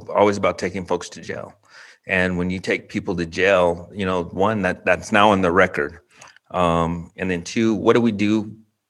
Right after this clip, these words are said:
prior to that to, to, to help them? You know, it's easy to put handcuffs on someone and take them to jail. It's very hard to,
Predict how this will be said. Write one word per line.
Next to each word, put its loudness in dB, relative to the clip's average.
prior 6
to -4
that 4
to, -4
to, -6
to -14
help 2
them? -2
You -4
know, 0
it's -8
easy 2
to -2
put -6
handcuffs 0
on -6
someone -4
and -4
take 0
them -6
to -6
jail. 0
It's -14
very 2
hard 4
to, -4